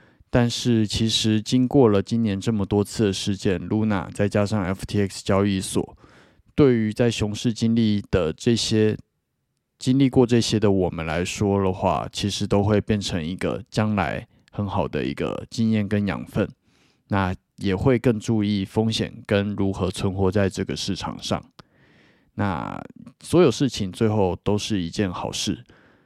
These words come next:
所以也不用真的太过难过，调试好心情，在之后重新累积资产也是还不错的做法。那最后还是要提醒大家，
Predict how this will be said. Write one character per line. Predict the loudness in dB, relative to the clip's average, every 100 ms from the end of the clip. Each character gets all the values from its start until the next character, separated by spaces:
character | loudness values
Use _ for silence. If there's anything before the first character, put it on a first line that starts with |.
| _ _ -10
所 | 2 4
以 | 6 4 2 0 0
也 | 2 2
不 | 2 2
用 | 2 2
真 | 0 0
的 | 2
太 | 0 0
过 | 0 -2
难 | -4 -2
过， | 0 0 -4 _ _ _ -6
调 | 2 2
试 | 4 2
好 | 2
心 | 0 -2 -4
情， | -4 -6 -6
在 | 0 2 2
之 | -2 -4 0
后 | 0 0
重 | -4 -4
新 | -2 -2 0
累 | -2
积 | -2 -4 -4
资 | -4 -2
产 | -2 -4 -8 _ _ _
也 | -6 -4
是 | -2 0 0 0 -4
还 | -4 -4
不 | -4
错 | 0 2
的 | 2
做 | 0 0
法。 | 0 -8 -8 _ _ _ _ _ _ _ -20 _ _ _ -2
那 | 0 4
最 | 2
后 | 2 0
还 | 2 -2
是 | 2
要 | 2
提 | 2 -2
醒 | -2 -4
大 | 0 0
家， | 2 2 2